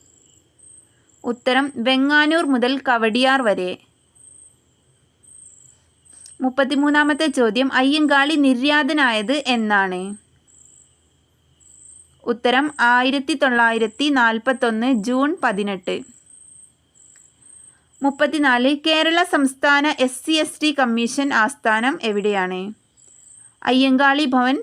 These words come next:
തിരുവനന്തപുരം. മുപ്പത്തിയഞ്ച്, കേരളത്തിലെ നഗരപ്രദേശങ്ങളിൽ ആരംഭിച്ച തൊഴിലുറപ്പ് പദ്ധതി ഏതാണ്?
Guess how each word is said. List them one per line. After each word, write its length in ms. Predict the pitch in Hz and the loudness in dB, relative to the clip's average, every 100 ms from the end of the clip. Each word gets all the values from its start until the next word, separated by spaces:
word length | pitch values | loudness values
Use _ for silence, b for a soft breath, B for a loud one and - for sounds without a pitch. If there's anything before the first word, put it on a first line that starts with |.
| - | -2
തിരുവനന്തപുരം. 840 | 262 226 220 208 196 190 190 190 - _ _ _ _ _ _ _ _ - - _ _ _ _ _ - | -2 0 -2 -2 -4 -4 -6 -8 -16 _ _ _ _ _ _ _ _ -20 -20 _ _ _ _ _ -8
മുപ്പത്തിയഞ്ച്, 880 | 247 262 269 269 262 202 196 240 294 b b _ | -8 -4 -6 -2 -2 -2 -2 -4 -4 b b _
കേരളത്തിലെ 600 | 285 262 254 254 277 277 294 | 0 2 2 -2 0 0 2
നഗരപ്രദേശങ്ങളിൽ 1160 | 269 240 269 294 277 233 233 - 220 220 240 | 2 4 2 2 0 0 -2 -4 -6 -2 0
ആരംഭിച്ച 580 | 208 196 196 190 196 262 254 240 | 2 2 0 -6 -4 -2 0 0
തൊഴിലുറപ്പ് 680 | 220 214 220 226 226 262 254 | -2 0 -2 -2 -2 -4 -2
പദ്ധതി 420 | 202 165 202 208 | -4 -4 -6 -4
ഏതാണ്? 720 | 262 208 175 175 170 165 175 | -2 -2 -2 -4 -4 -8 -14